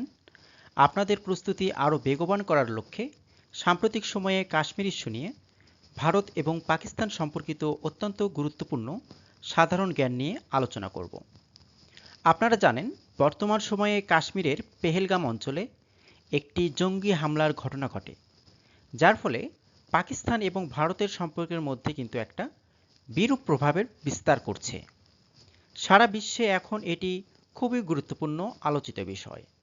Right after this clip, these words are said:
এখান থেকে চাকরির পরীক্ষায় বেশ কিছু প্রশ্ন আসার কিন্তু সম্ভাবনা রয়েছে।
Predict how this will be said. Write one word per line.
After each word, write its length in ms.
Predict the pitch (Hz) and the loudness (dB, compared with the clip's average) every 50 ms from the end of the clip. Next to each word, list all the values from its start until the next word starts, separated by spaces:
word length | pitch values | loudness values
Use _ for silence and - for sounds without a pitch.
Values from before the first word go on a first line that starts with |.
| _ _ _ _ _ _ _ _ _ _ _ _ - | _ _ _ _ _ _ _ _ _ _ _ _ -4
এখান 200 | 180 180 254 262 | -2 0 0 0
থেকে 240 | - 247 - 139 156 233 359 - _ _ _ _ _ _ - | 0 -2 -2 -2 -4 -4 -4 -10 _ _ _ _ _ _ 0
চাকরির 360 | - 190 180 - - 226 220 - - | 2 2 2 2 0 -4 -4 0 0
পরীক্ষায় 460 | 196 185 180 - - 202 190 190 180 175 | -2 -2 -2 -4 0 2 2 2 2 0
বেশ 120 | 247 254 - - | -2 -4 -4 -6
কিছু 160 | - 226 - - - | -8 -8 -8 -6 -6
প্রশ্ন 220 | - 160 - - - 160 139 | -6 -6 -6 -6 -6 -6 -6
আসার 200 | - - 143 139 - | -4 -6 -8 -8 -8
কিন্তু 200 | 139 127 - - 262 - _ _ _ _ _ _ - | -10 -10 -8 -8 -10 -10 _ _ _ _ _ _ -6
সম্ভাবনা 460 | - - 226 202 151 123 117 107 92 92 | 0 0 2 2 2 0 -2 -2 -4 -6
রয়েছে। 360 | 76 73 85 - - - | -6 -8 -10 -10 -10 -12